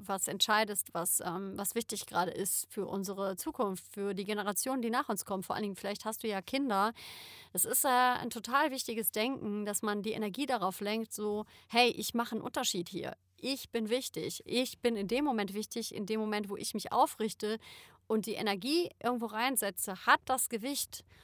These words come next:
Und genauso viel Gewicht hat es übrigens auch, wenn ich, äh, nichts tue, wenn ich es einfach so weiterlaufen lasse. Das hat, hat, macht, also es macht einen Unterschied aus.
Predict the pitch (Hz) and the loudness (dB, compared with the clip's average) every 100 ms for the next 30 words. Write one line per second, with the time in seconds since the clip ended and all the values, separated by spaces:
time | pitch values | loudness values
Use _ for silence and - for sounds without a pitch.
0 | - _ 240 202 240 320 294 - 262 226 | -20 _ 0 4 6 8 6 0 0 2
1 | 277 - 262 233 214 233 220 - 240 226 | 2 2 0 2 0 0 0 6 6 6
2 | 220 214 214 - 208 208 - - - 277 | 2 2 -2 -4 -4 -2 -4 -4 -2 2
3 | 190 151 - - - - 214 202 208 196 | 2 0 -6 -20 -10 -2 0 0 -4 -4
4 | 220 202 196 233 226 190 180 196 185 180 | -4 -2 -2 -2 -2 -2 -2 -2 -2 -2
5 | 180 196 - 262 285 - - - _ _ | -4 -6 0 4 4 2 -6 -10 _ _
6 | - 277 - - 240 - - 214 220 240 | 6 8 8 2 0 0 -2 0 2 4
7 | 302 - - 285 - - - - - - | 4 0 -6 -2 -2 -2 -4 -6 -4 -4